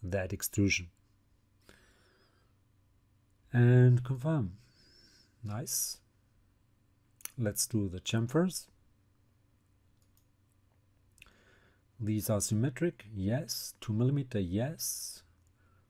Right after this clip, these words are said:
Select those edges like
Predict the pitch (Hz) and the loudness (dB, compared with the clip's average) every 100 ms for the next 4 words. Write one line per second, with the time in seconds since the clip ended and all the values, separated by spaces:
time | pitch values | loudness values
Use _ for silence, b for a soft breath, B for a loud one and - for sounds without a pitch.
0 | _ - 107 98 - - - _ _ _ | _ -8 -4 -4 -6 -14 -20 _ _ _
1 | _ _ _ _ _ _ _ _ _ _ | _ _ _ _ _ _ _ _ _ _
2 | - 95 92 92 113 127 127 135 123 - | -10 -6 -6 -4 -4 -2 0 0 -2 -6
3 | - _ _ _ _ _ _ 107 92 92 | -16 _ _ _ _ _ _ -10 -10 -10